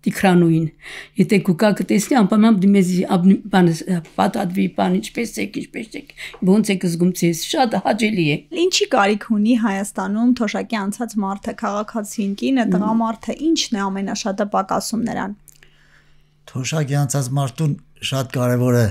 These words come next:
Speaker 3: վերաբերմունքը,
Speaker 1: Ուշադրություն։
Speaker 3: հոգա-, հոգածությունը։ Այդ ես ամենաշատը կարևորում եմ զբաղվածությունը։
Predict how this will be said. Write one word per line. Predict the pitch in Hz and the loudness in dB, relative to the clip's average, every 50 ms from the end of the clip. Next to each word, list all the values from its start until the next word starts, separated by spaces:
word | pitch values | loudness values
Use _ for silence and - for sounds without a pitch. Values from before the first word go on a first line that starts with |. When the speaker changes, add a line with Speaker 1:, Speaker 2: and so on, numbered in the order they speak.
| - - - - - - - - - _ _ | -2 -6 -18 -20 -20 -20 -20 -20 -20 _ _
Speaker 3:
վերաբերմունքը, | - 101 98 107 117 113 107 113 117 110 107 104 104 92 104 98 92 90 87 - - _ _ _ _ _ _ - - | -2 0 2 4 4 4 4 4 6 8 8 8 6 6 4 2 0 0 -2 -6 -10 _ _ _ _ _ _ -20 -18
Speaker 1:
Ուշադրություն։ | - - - - 156 160 - 120 | -14 -10 -8 -8 -8 -4 -4 -4
Speaker 3:
հոգա-, | 120 127 123 123 165 | 0 0 0 0 0
հոգածությունը։ | 139 123 120 - 123 120 107 117 110 104 - 113 101 101 104 98 95 90 - _ _ _ _ _ _ - - _ _ _ _ | 0 -2 0 0 0 0 0 0 -2 0 0 0 2 4 4 4 2 0 -2 _ _ _ _ _ _ -20 -20 _ _ _ _
Այդ | - 131 127 127 123 - _ _ - | -10 -8 -6 -6 -8 -10 _ _ -6
ես | 120 117 110 120 | -4 -2 0 2
ամենաշատը | 120 120 131 131 131 135 131 120 - 143 143 120 127 120 113 113 - _ _ _ _ _ - | 2 4 4 4 4 2 2 2 2 2 2 4 4 2 2 0 -4 _ _ _ _ _ -14
կարևորում | 98 98 - 120 123 123 127 127 135 135 127 | -14 -8 -2 0 2 4 4 4 4 4 4
եմ | 131 120 | 4 4
զբաղվածությունը։ | 107 101 95 110 113 113 113 110 107 95 107 95 - - 90 80 78 | 4 4 6 6 4 6 4 4 4 4 2 0 0 -2 -4 -4 -6